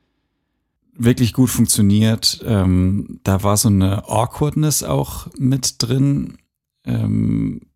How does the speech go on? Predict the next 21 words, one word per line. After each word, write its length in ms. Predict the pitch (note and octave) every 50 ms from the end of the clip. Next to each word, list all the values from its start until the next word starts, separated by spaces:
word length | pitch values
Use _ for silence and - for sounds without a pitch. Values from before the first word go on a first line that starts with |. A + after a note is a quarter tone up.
| _ _ -
vor 200 | - - G#2 G#2+
allen 80 | A2
Dingen, 140 | G#2+ G2+ G2
wenn's 180 | G2 G2 - -
dann 480 | - G#2 G2 G2 G2 G2 F2+ - - - _ _ _ _
zu 160 | - - G#2 F2
viert, 640 | - - - A2+ B2+ C3+ C#3 C3 - - - - _ _ _ _ _ _ _ _ _ _ _ _ -
äh, 420 | B1 A#1 A#1+ - - A#2 A1+ - -
in 100 | - A#2
die 80 | - A#2
Unterhaltung 640 | A2 A2+ - A2+ G#2 F#2+ G#2+ A2 A2 - A2 G#2+ G2+
geht. 320 | G#2+ G#2+ A2 A2 - - _ - - _ _ _ _ -
Gar 160 | - A2 B2+
nicht 120 | C#3 C3
mal 120 | D#3+ D3 C3+
unbedingt 500 | C3 B2 C3 B2 B2+ A#2+ A#2+ A#2 - A2
wegen 200 | G#2+ G#2+ G2+ G2
der 100 | G#2 F#2+
Sexsache, 720 | - - - B2+ - - - - C3+ C3+ - D3+ C#3 - -
aber 320 | G#2+ G#2 G2+ G#2 G2 -
einfach, 460 | - G#2+ G#2+ - - A2 G2+ - -